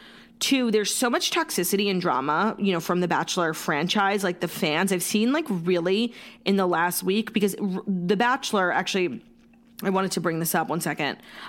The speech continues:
um, posted something on their Instagram, like, a statement from the executive producers, finally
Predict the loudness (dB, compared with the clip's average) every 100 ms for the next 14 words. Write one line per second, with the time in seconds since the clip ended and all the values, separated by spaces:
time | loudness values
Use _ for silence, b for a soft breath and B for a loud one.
0 | -2 0 2 0 0 -2 0 0 2 0
1 | 2 0 2 2 0 0 -2 0 0 0
2 | 0 2 0 0 -2 -2 -2 0 0 0
3 | -2 0 0 0 0 -2 -2 0 -2 0
4 | -2 -2 0 -2 -2 0 2 2 0 0
5 | 0